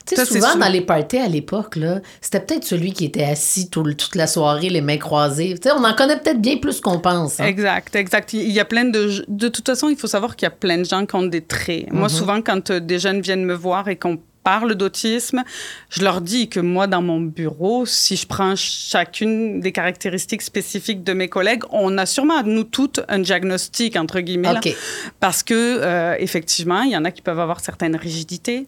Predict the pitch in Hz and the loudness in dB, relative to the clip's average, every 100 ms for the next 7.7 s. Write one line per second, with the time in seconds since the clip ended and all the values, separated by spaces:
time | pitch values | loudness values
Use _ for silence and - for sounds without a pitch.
0 | - 175 170 180 180 - 165 165 - 185 | -4 -2 0 0 -4 -2 -4 -4 -4 -2
1 | 190 226 208 180 180 175 170 160 - 180 | 0 0 0 0 0 -2 -2 -4 -4 -4
2 | 170 175 - 254 294 214 151 - - 165 | -2 -2 -2 -2 -2 -4 -6 -6 -6 -6
3 | 165 - - 170 - 165 151 - 170 170 | -6 -6 -6 -6 -6 -8 -8 -10 -10 -8
4 | 160 165 160 165 170 - - 247 262 170 | -8 -10 -6 -6 -6 -8 -6 -6 -2 0
5 | 359 180 165 269 294 170 156 156 170 165 | 0 0 0 0 0 0 -2 -2 -2 0
6 | 160 156 175 151 147 143 - 175 180 147 | 0 0 -2 -2 -4 -6 -2 -2 0 -2
7 | - - - 175 185 185 | -2 0 0 0 0 0